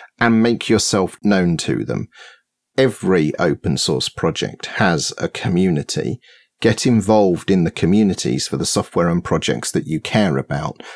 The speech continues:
Make yourself known to the organizations. We were talking last week about, you know, commercial sponsors of Linux distributions. Make yourself known to the people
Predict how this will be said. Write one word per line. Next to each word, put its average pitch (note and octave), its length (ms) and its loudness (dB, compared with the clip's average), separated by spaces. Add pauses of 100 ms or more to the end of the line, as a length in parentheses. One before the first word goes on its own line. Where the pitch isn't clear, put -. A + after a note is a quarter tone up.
(140)
Make A2+ 400 2
yourself F#2+ 580 0
known G2 720 2 (200)
to - 140 2
the F3+ 200 0
organizations. F2+ 960 0
We F#2 140 2
were D#2+ 100 -2
talking F2 580 2
last F#2 380 0
week D2+ 240 -2
about, - 360 -2
you D#2 100 0
know, C#2 160 0
commercial F2+ 500 0
sponsors - 560 -2
of E2 80 -4
Linux F#2 400 0
distributions. - 920 -6 (500)
Make A2+ 360 2
yourself C3+ 500 2
known F2+ 560 2
to - 120 0
the E2+ 120 0
people G#2+ 640 0